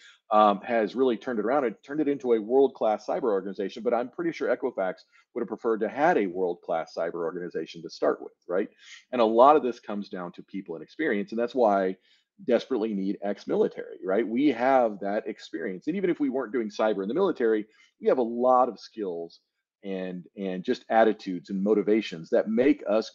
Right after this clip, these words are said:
great employees. And I'm gonna talk to you about that a little bit, how to, how to do that. So if you look across the nation, right, the darker blue means the more cybersecurity jobs needed. It's usually California and Texas are number one.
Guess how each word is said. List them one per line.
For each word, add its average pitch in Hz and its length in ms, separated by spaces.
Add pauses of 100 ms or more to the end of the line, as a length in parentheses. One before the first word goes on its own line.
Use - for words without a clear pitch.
(140)
great 120 260
employees. 104 720
And 92 80
I'm 110 60
gonna 113 140
talk 113 240
to 117 60
you - 20
about 95 160
that 95 140
a - 20
little 143 180
bit, 104 160
how - 140
to, 107 160
how - 120
to 117 100 (120)
do 123 180
that. - 180 (400)
So 143 100
if 127 60
you 147 80
look 208 240
across 139 500
the 107 120
nation, 135 340
right, 104 180
the 104 80
darker 127 400
blue 107 400
means 98 260
the 101 100
more 101 200
cybersecurity 92 580
jobs - 380
needed. 127 320 (400)
It's 139 160
usually 190 260
California 120 600
and 92 100
Texas 92 380
are 87 60
number 78 240
one. 65 200